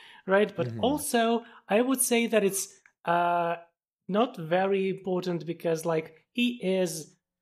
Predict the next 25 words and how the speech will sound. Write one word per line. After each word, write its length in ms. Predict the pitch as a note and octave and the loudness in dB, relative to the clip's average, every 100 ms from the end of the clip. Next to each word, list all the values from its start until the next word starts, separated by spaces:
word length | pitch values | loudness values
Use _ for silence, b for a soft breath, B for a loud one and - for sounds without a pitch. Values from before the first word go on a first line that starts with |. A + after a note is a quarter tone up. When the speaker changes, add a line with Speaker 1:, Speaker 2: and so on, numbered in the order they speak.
| _ | _
Speaker 1:
supposed 760 | - - - E3 G#3 B3 - - | -4 -4 -4 -2 2 2 0 -4
to 80 | G#3+ | 0
represent 680 | G3 G3 F#3 F3+ F3+ F3+ F3 | 0 0 0 2 2 0 2
rather 240 | F3 F3 | 2 2
than, 200 | E3 E3 | -2 -2
like, 440 | D#3 D#3+ D#3+ - - _ _ _ - | 0 0 0 -4 -20 _ _ _ -2
anything 760 | F3+ F3+ F3 F3 F#3 E3 D#3 D3 F3 _ _ _ | 0 2 2 0 0 -2 -4 -8 -12 _ _ _
politically 520 | E3+ D#3+ D#3+ E3+ D#3+ | 2 4 2 0 -2
concrete. 500 | D#3 D3+ C#3+ C4 A#3+ | -2 -6 -2 0 0
He's 200 | A#3+ G3+ | 0 -4
supposed 320 | - F#3 F#3 | -2 -2 -2
to 80 | - | 0
represent 460 | E3+ E3+ D#3+ D3+ - | -2 0 -2 -2 -4
rebellion 680 | C3 E3 E3+ D#3 C#3 B2+ D3+ | -2 4 4 4 2 0 -4
against 500 | E3 C#3 D#3+ D#3 - | -6 -2 -2 -2 -4
a 40 | D3 | -6
system 640 | - G#3 G3+ - F#3+ F3+ B B B | -2 0 0 2 2 2 B B B
that 280 | C#3 D3 C#3 | -2 -2 0
doesn't 480 | D3+ F3+ F#3+ F#3 E3 | 0 2 2 0 -2
want 240 | E3 D#3+ | -2 -2
him 260 | - E3 D3+ | -2 -6 -6
to 260 | - D3+ D3+ | -6 -8 -8
escape 560 | C3 - - - D#3 D3+ | -8 -8 -6 -6 -6 -6
its 260 | D3 C#3 - | -8 -6 -10
clutches. 800 | - D3+ C3+ B2+ - - - | -8 -2 -2 -2 -10 -12 -14